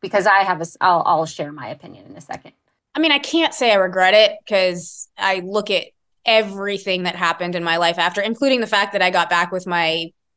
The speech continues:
Speaker 2: ex-boyfriend who became my hu-, you know what I mean? Like, everything in
Speaker 1: Yeah.
Speaker 2: my life changed because of that show.
Speaker 1: Yeah.
Speaker 2: Um, and I really went on it. I had a friend, she was a cheerleader with me. Her friend, her name was Natalie. She's the one that nominated me. I don't even know how they do the process anymore, but she
Speaker 1: Totally.
Speaker 2: submitted my name and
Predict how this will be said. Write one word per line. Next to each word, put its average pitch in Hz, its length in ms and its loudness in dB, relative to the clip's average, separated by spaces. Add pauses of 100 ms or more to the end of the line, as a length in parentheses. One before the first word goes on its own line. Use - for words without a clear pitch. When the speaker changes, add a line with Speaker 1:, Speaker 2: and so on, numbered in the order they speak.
(200)
Speaker 2:
ex-boyfriend 190 760 -2
who 196 100 -4
became 185 300 -6
my 170 140 -4
hu-, 196 120 -4
you 277 120 2
know 311 60 6
what 277 60 2
I 247 60 0
mean? 233 180 2
Like, 202 180 -2 (100)
everything 247 640 2
in 202 60 2
Speaker 1:
Yeah. - 40 0
Speaker 2:
my 185 140 2
life 175 300 0
changed 180 460 -4 (140)
because 285 220 -2
of 302 120 -2
that 311 180 4
show. 339 400 4 (340)
Speaker 1:
Yeah. 160 280 2
Speaker 2:
Um, 196 680 4 (440)
and 247 140 2
I 247 100 4
really 269 460 -2
went 220 220 2
on 226 160 4
it. 220 100 2
I 214 120 0
had 247 200 0
a 226 80 2
friend, 214 640 0
she 226 160 -6
was 220 80 -4
a 226 60 -2
cheerleader 247 520 4
with 180 200 -4
me. 170 100 -4
Her 175 140 -8
friend, 190 200 -6
her 196 120 -6
name 185 160 -4
was 202 120 -6
Natalie. 196 380 0
She's 302 320 2
the 285 80 -4
one 226 140 2
that 185 100 -2
nominated 190 600 2
me. 156 180 -8
I 254 40 0
don't 415 120 4
even 277 160 2
know 190 60 2
how 214 200 2
they 196 140 4
do 190 120 -4
the 185 80 -4
process 170 520 0
anymore, 160 440 -8
but - 140 -8
she 254 300 2
Speaker 1:
Totally. 196 180 2
Speaker 2:
submitted 226 300 2
my 190 140 0
name 202 280 2
and 196 160 -6